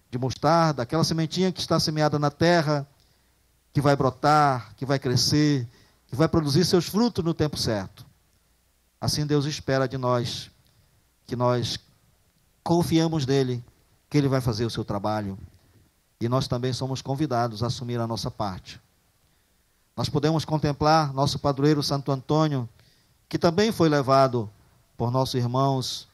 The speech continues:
de Portugal a todos os recantos do mundo. Por isso Santo Antônio hoje também, com certeza, apes-, ale-, além de ser um grande santo, ele também é esse santo que va-, acompanhou a evangelização e por isso também é muito popular.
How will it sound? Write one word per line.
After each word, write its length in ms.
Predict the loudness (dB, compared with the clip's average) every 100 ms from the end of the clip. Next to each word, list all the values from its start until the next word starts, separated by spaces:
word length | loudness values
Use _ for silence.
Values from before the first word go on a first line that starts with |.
| _ _ -10
de 100 | -6
Portugal 640 | -2 -2 0 4 6 4
a 60 | 2
todos 320 | 2 2 2
os 60 | 2
recantos 440 | 0 2 -2 -2
do 140 | -6 0
mundo. 440 | 2 2 0 -4 -12 _ _ -20 _ -8
Por 120 | -4
isso 160 | -4
Santo 260 | -4 -6 -6
Antônio 320 | -4 -4 0
hoje 220 | 0 -2
também, 300 | -4 -4 -4
com 140 | -4 -6
certeza, 600 | -4 -2 0 0 -2 -6
apes-, 420 | -4 -4 -6 -8 -6
ale-, 260 | -2 -2
além 300 | 2 4 4
de 100 | 2
ser 200 | 2 2
um 100 | 0
grande 300 | 2 0 2
santo, 520 | 2 4 2 0 -6 -8 _ _ _ _ -6
ele 160 | -4
também 560 | 0 0 0 0 0 -4 _ _ _ _ -8
é 380 | -4 -2 -2 -6 _ _ -6
esse 260 | -2 -2 0
santo 400 | 2 2 0 -6
que 120 | -2
va-, 160 | -2
acompanhou 760 | 0 -2 0 0 2 2 2 -2 _ _ _ -4
a 140 | 2 2
evangelização 1000 | 2 0 0 0 0 0 0 -2 -2
e 40 | -4
por 180 | -2 0
isso 240 | 0 -2
também 240 | -6 -4
é 40 | -2
muito 260 | -2 -4
popular. 520 | -4 -4 -2 0 -2